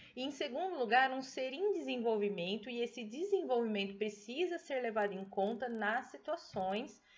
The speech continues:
de educação, de instrução e também de cuidados, né? É, então, a, a forma como a gente enxerga a criança aqui no Ocidente, eu não entro em, em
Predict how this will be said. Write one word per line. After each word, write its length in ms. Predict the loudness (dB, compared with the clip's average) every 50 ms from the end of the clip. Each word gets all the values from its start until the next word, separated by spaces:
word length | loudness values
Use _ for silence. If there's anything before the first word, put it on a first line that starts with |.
| -20 -20 _
de 380 | -14 -8 -6 -4 -4 -2 -2 0
educação, 960 | 0 0 -2 -2 2 2 2 2 0 -4 -6 -4 -2 2 2 4 4 4 2
de 120 | 0 -2 -4
instrução 600 | -8 -8 -6 -4 -4 -4 -4 -4 -4 -4 -2 -4
e 40 |
também 600 | -6 -6 -8 -8 -6 -4 0 2 2 2 2 -2
de 100 | -6 -10
cuidados, 680 | -4 -2 0 0 2 0 0 0 -2 -4 -6 -10 -12 -4
né? 320 | 0 2 2 2 2 0 -4 -12 -20 -20 -20 -20 -20 -20 -20 -20 -6 0 4
É, 600 | 4 6 6 8 8 8 8 6 6 6 4 4
então, 560 | 2 -2 -2 2 4 6 6 6 4 2 -2 2
a, 420 | 6 6 8 8 8 6 4 2
a 20 | 0
forma 400 | 0 2 4 4 4 4 2 -2
como 160 | -4 -4 -2
a 40 | -2
gente 240 | -2 -2 -2 -4
enxerga 380 | -6 -4 0 0 0 2 0 0
a 20 |
criança 520 | 0 0 0 2 2 2 0 -2 -6 -10 -12
aqui 180 | -12 -10 -8
no 140 | -6 -4 -4
Ocidente, 800 | -4 -6 -6 -8 -6 -2 0 2 4 4 2 0 -4 -6 -2 0 2
eu 160 | 2 2 2
não 240 | 0 0 0 -2 0
entro 480 | 0 -2 -2 -4 -6 -8 -6 -4 -4
em, 240 | -2 -2 -2 -2 -2 0
em 720 | 0 2 2 2 0 -2 -4 -6 -6 -6 -8 -8 -10 -12